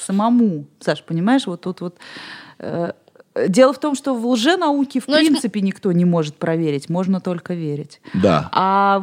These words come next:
Speaker 1: в, ну, я понимаю, о чём ты говоришь.
Speaker 2: А, е-, э, нельзя проверить, это когда в принципе непроверяемо.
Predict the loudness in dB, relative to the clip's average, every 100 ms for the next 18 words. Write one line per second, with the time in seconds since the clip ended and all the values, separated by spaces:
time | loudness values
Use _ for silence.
0 | 0 2 4 4 0 -4 4 4 6 4
1 | 4 2 2 4 4 0 -6 -4 0 4
2 | 4 4 0 2 4 4 2 2 4 4
3 | 4 2 4 2 4 4 2 0 -2 -2
4 | 2 0 0 -4 -2 -2 -4 -4 -4 -2
5 | -2 0 2 2 0 -4 -10